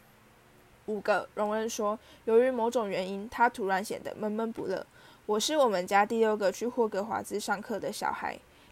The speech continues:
你可以说我前面有很多了不起的模范等着我去学习。比尔和查理已经毕业了。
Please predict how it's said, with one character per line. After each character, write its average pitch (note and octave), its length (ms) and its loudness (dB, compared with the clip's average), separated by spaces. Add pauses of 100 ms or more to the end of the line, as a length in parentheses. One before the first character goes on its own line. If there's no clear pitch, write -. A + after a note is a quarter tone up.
你 G#3+ 100 -4
可 A#3 200 -2
以 B3+ 180 2
说 A3+ 180 -2
我 G3+ 160 4
前 G3 200 -6
面 A#3 160 0
有 G#3 120 2
很 G#3 220 -6
多 G#3 200 -2
了 G3+ 140 -4
不 G#3+ 140 -4
起 - 160 -8
的 F#2 100 -10
模 G#2 220 -8
范 G#3 300 -4
等 G#2+ 180 -8
着 F3 140 -6
我 F3 120 -4
去 G#3+ 200 -6
学 G3+ 240 -6
习。 - 260 -12 (420)
比 C4+ 200 0
尔 D4+ 120 6
和 C#4+ 220 0
查 G3+ 300 2
理 G#3 80 2
已 F3+ 160 -6
经 G3 200 -8
毕 G3 260 -6
业 E3+ 120 2
了。 F#2 240 -2